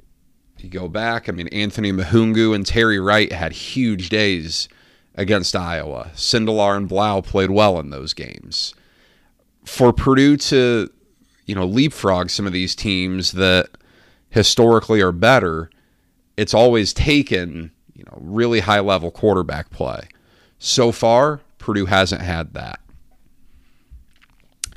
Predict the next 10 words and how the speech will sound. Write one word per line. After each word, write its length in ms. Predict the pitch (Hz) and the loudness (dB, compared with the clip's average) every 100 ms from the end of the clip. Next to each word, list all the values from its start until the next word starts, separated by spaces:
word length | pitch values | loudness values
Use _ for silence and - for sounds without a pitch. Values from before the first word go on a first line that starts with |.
| - - - - | -20 -18 -14 -2
Got 120 | 113 | 2
another 220 | 127 127 | 4 4
one. 300 | 117 110 110 | 4 4 2
What 260 | 107 165 - | 4 4 2
improvements 840 | 165 143 - 156 127 104 90 - | -4 -4 2 4 4 2 -2 -2
have 120 | 113 | -2
you 140 | 95 98 | -2 -2
seen 460 | - 113 107 104 | -2 -2 0 -2
in 240 | - 104 95 | -4 -6 -4
Purdue's 460 | - 113 120 113 | -2 0 0 0